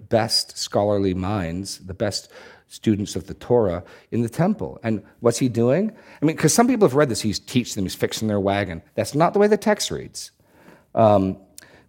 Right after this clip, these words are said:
so jump down to, okay, uh, okay, forty-six.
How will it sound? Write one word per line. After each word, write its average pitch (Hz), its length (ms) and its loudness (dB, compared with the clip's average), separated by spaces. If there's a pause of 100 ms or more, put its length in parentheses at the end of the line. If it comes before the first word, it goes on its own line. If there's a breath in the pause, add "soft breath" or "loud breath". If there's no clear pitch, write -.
(140)
so 110 580 6
jump 123 300 0
down 113 320 2
to, 104 540 -2
okay, 87 340 0
uh, 85 760 0 (2750)
okay, 90 340 -8
forty-six. 107 760 0